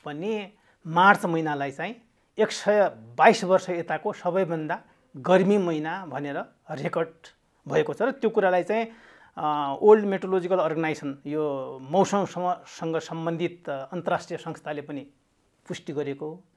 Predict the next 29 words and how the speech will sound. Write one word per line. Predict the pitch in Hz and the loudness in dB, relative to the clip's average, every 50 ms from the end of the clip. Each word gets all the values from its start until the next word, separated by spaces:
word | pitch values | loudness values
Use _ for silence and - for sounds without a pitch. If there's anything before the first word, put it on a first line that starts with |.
| _ _ _ _ _ _ _ _ _ _ _ _ - 175 | _ _ _ _ _ _ _ _ _ _ _ _ -8 -4
र | 185 175 | -4 -4
भारतमा | 139 123 120 135 165 196 208 - 262 233 220 196 | -4 -6 -2 4 6 6 6 6 4 4 4 4
पनि, | - - 135 135 143 170 254 - _ - | 2 0 -6 -10 -10 -10 -12 -16 _ -6
भारतको | 143 156 175 185 185 - 220 196 | -2 0 0 0 -2 -4 -6 -6
मेट्रोलोजिकल | 180 180 165 185 175 175 175 180 180 160 | -6 -6 -6 -6 -8 -8 -6 -6 -6 -6
डिपार्टमेन्टले | 156 156 165 165 156 151 160 156 151 143 139 139 | -6 -4 -4 -4 -4 -4 -6 -8 -8 -8 -10 -12
पनि, | 143 - 131 135 156 - - _ _ _ - 143 | -12 -12 -10 -10 -10 -12 -14 _ _ _ -10 -6
भारतको | 135 135 139 143 143 151 147 | -6 -6 -6 -6 -8 -8 -8
जुन, | 147 147 147 147 147 143 139 - - | -8 -8 -10 -10 -12 -14 -16 -16 -16
अ, | 135 127 | -14 -8
मौसम | 135 160 160 - 190 180 | -4 -4 -2 -2 -2 -4
विभाग | 147 143 131 143 131 131 - | -4 -2 -2 -2 -2 -2 -4
छ, | - 196 | -6 -8
अ, | 233 - - - _ _ _ _ _ - 143 147 151 147 | -8 -8 -10 -20 _ _ _ _ _ -12 -8 -6 -6 -6
त्यसले | - _ - 196 196 196 202 208 196 | -8 _ 2 4 4 6 6 4 4
पनि | 196 - 180 165 165 170 190 208 220 214 202 190 170 160 156 165 - _ - 190 | 2 2 -4 -4 -4 -4 -2 -2 -2 -2 -2 -2 -6 -6 -8 -12 -16 _ -2 -2
एक | 185 190 | -2 -2
सय | - 202 208 196 | 0 2 2 2
बाइस | 165 123 127 160 160 202 196 - - | 2 0 2 4 6 6 6 4 0
वर्ष | 165 180 175 - - | 0 0 0 0 -2
यताको | 170 175 170 - 180 170 175 - 156 151 - 180 196 208 202 202 - - _ _ _ - | -6 -6 -4 -2 -4 -2 0 0 0 0 0 -2 -4 -4 -4 -8 -16 -20 _ _ _ -10
वार्मेस्ट | 139 147 160 170 185 185 185 196 190 - - - | -2 2 4 4 4 4 2 -2 -4 -6 -8 -12
मन्थ | 175 170 170 175 175 170 - | -8 -8 -8 -8 -8 -10 -12
अर्थात् | 165 165 160 - 165 175 160 139 131 | -12 -10 -6 -4 -4 -4 -4 -2 2
गर्मी | 170 180 185 185 196 190 | 2 4 4 4 0 0
महिना | 180 170 170 165 165 165 165 170 165 165 _ _ - | -2 -2 -2 -4 -4 -4 -6 -6 -8 -10 _ _ -8
मार्च | 160 160 160 165 170 165 - - _ _ - | -4 -2 -2 -2 -4 -6 -10 -16 _ _ -12
भनेर | 127 160 160 160 160 175 220 - _ _ _ _ _ _ - | -8 -6 -4 -4 -4 -4 -6 -10 _ _ _ _ _ _ -14
उसको | 180 - - - 185 175 175 175 | -14 -10 -4 -2 0 0 0 0